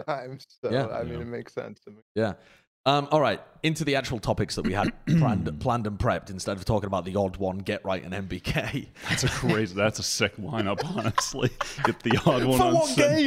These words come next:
Speaker 2: game? <laughs> For
Speaker 3: for
Speaker 2: what
Speaker 3: Va-,
Speaker 2: game?
Speaker 3: for Valorant.
Speaker 2: Oh, for Valorant. Okay.
Speaker 3: Yeah, yeah. You got a sen-, you got a, you got a lurker, you got a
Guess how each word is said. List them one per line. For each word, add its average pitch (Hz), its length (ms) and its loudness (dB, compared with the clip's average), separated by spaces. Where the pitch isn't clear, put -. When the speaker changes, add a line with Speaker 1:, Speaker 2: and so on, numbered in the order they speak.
Speaker 2:
game? 254 80 2
<laughs> 262 220 -4
For 277 200 4
Speaker 3:
for 175 80 -8
Speaker 2:
what 185 340 4
Speaker 3:
Va-, 226 280 4
Speaker 2:
game? 160 220 2
Speaker 3:
for 151 160 -2
Valorant. 131 840 4
Speaker 2:
Oh, 202 260 4
for 180 120 -2
Valorant. 160 500 4
Okay. 107 200 4
Speaker 3:
Yeah, 117 240 6
yeah. 107 200 6
You 107 180 2
got 117 140 4
a 101 60 4
sen-, 123 400 2
you 117 80 2
got 120 160 6
a, 101 240 2
you 110 100 -2
got 120 120 4
a 110 40 6
lurker, 117 640 4
you 110 120 2
got 104 200 4
a 95 140 0